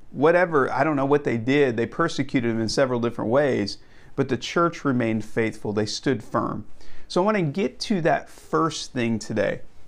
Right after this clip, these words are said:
the commendation. "You have obeyed my word." That's what Jesus said to him. "You have obeyed my word." Look at verse eight again. It says, "I know all the things you do,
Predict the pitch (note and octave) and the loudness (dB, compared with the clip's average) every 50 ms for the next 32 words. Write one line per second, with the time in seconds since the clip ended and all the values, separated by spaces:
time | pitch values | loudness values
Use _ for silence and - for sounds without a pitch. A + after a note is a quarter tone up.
0 | - - C3+ C3 - - E3+ D#3+ D#3+ E3 D3 C3+ A#2 A#2 A2 A2 A2+ - - - | -4 -2 -2 -2 0 2 2 2 4 4 2 4 4 4 4 2 0 -2 -6 -8
1 | - - - - - - - - - - - - - - - - B2+ B2+ D#3 F3+ | -8 -10 -10 -12 -16 -16 -16 -16 -18 -16 -16 -16 -16 -16 -10 -4 0 2 4 4
2 | F#3+ G#3 G3+ E3 F3 D3+ C#3+ C3+ C3+ B2 A#2 A2 G#2+ C3 B2+ C3 C3 C3+ C3+ C3+ | 4 4 4 4 4 2 2 4 4 2 0 2 2 2 4 6 6 4 4 0
3 | C3 C3 B2+ - - - - - B2 B2 A#2 A#2 A2+ A2 A2 A2 G#2 G2 G2 F#2+ | -2 -4 -8 -12 -14 -16 -10 -4 0 0 2 2 2 2 2 2 4 2 2 2
4 | B2 C#3+ - - F3 C#3 C#3 D3+ D3 C#3 C3+ B2+ - - A#2 G#2+ - - A2 G2+ | 0 0 0 0 0 0 0 0 0 0 -2 -2 -2 -2 -2 -2 -2 -2 -4 -4
5 | G2 - - - - - - - - B2 B2 C#3 D3+ E3 F3 F#3 G3 G3+ G#3 G3 | -6 -8 -12 -14 -14 -12 -12 -10 -8 -2 0 2 2 2 2 2 2 2 0 -2
6 | - - - - D#3+ C#3 B2 B2+ A2+ G#2+ G2+ A#2+ A#2+ C3 B2+ B2+ B2 A#2+ A#2 A2 | -4 -10 -6 -2 0 2 2 2 2 2 2 2 2 2 2 2 2 2 2 2
7 | G#2+ G#2+ G#2 G#2 A2 D3 D3 G3 F#3 D3 C#3 C3+ B2+ - - A#2+ A#2+ A#2 A#2 G#2 | 2 0 0 0 0 0 0 0 0 2 2 0 2 2 2 2 2 2 2 2
8 | G#2+ G#2 G#2 G#2+ G#2+ - A#2 G#2 A2+ G#2+ A2 A2+ A2+ A#2 B2+ D3 E3 E3+ E3 - | 2 2 0 0 -2 -2 -2 0 2 2 4 4 4 6 6 4 2 2 -2 -4
9 | G3 G3 F3+ F#3 F#3+ C#3+ B2 A#2 G#2+ A2 C#3 | -2 -2 -2 -2 0 0 2 2 2 0 -2